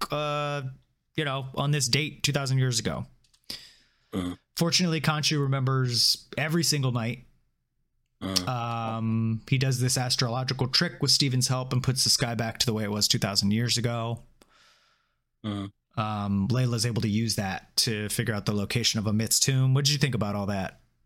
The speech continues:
Speaker 1: that whole sequence?
Speaker 2: That's, so I think one, I think the, you know, I've always been thinking, like, why doesn't Mark just work out a deal with Steven?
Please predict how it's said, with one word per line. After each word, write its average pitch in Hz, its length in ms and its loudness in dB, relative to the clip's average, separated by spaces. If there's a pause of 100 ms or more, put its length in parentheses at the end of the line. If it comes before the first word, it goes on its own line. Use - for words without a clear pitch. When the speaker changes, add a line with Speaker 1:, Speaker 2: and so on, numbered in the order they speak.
(200)
Speaker 1:
that 110 140 -2
whole 110 160 0
sequence? 104 420 0
Speaker 2:
That's, - 320 4 (960)
so 131 100 6
I 131 60 10
think 151 240 6
one, 143 480 6 (400)
I 131 60 -4
think 110 300 -2
the, 98 540 0 (100)
you 98 180 -6
know, 95 360 -4 (720)
I've 120 140 4
always 135 200 10
been 113 120 4
thinking, 117 280 4
like, 101 140 0
why 104 80 4
doesn't 107 220 4
Mark 92 240 0
just - 160 -6
work 90 180 -2
out 87 160 0
a 87 60 -2
deal 90 280 -2
with 87 100 0
Steven? 95 520 0